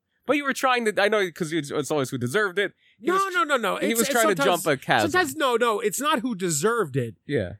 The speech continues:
Speaker 2: It's who
Speaker 1: Who contributed to their death the most.
Speaker 2: Right, yeah.
Speaker 1: And all these people, well, we don't know about the first guy,
Speaker 2: But,
Speaker 1: but
Speaker 2: but I am gonna try to play it fair.
Speaker 1: Yeah.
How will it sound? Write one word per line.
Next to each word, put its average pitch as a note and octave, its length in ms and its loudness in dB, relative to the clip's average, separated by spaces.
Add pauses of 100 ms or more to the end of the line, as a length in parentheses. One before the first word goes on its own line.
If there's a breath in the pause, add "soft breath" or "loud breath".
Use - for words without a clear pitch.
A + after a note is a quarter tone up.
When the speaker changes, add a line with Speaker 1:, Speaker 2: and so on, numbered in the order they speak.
(140)
Speaker 2:
It's G#3+ 340 -2
who A3+ 640 -8
Speaker 1:
Who G3 180 -12
contributed E3+ 640 -2
to D3+ 80 0
their B2 140 2
death G2 280 -2
the F#2 100 -6
most. A3+ 120 0
Speaker 2:
Right, C#3 420 2
yeah. D#3 340 -4 (340)
Speaker 1:
And B3 120 -2
all E4+ 160 -2
these D#4 160 -6
people, A3+ 360 -6
well, F#3+ 100 -10
we G#3 80 0
don't A#3 140 2
know G3 80 4
about E3+ 160 0
the D3 80 -6
first C#3+ 240 -4
guy, C#3+ 160 4
Speaker 2:
But, - 140 -4
Speaker 1:
but - 120 -20
Speaker 2:
but C4 140 2
I C4+ 100 2
am C#4 120 -4
gonna C4+ 180 0
try B3+ 180 2
to G#3 60 0
play G#3+ 320 -2
it G#3+ 100 -10
fair. E3+ 540 0
Speaker 1:
Yeah. B2 240 -2